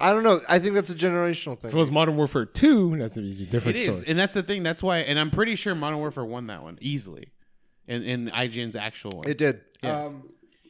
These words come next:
Speaker 3: Like fucking
Speaker 1: seventy-eight,
Speaker 3: seventy, yeah.
Speaker 1: seventy-eight percent.
Speaker 3: I would say, like, a little over seventy.
Speaker 1: By the way,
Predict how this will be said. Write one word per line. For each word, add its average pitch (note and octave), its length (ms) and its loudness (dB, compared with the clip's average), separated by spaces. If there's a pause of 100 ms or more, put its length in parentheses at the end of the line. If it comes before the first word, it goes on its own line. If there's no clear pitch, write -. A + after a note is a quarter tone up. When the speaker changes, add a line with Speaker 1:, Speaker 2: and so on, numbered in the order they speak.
(160)
Speaker 3:
Like A#2 140 -8
fucking - 40 -6
Speaker 1:
seventy-eight, F3+ 460 4
Speaker 3:
seventy, B2+ 260 0
yeah. B2+ 60 -2
Speaker 1:
seventy-eight E3 340 0
percent. C3 360 -8
Speaker 3:
I A#2 60 -12
would A#2+ 100 -10
say, A2+ 240 -8
like, F2 100 -10
a G#2 40 -8
little G#2+ 280 -8
over G2 160 -8
seventy. G#2 460 -16 (720)
Speaker 1:
By D3 180 6
the E3+ 100 4
way, E3+ 300 4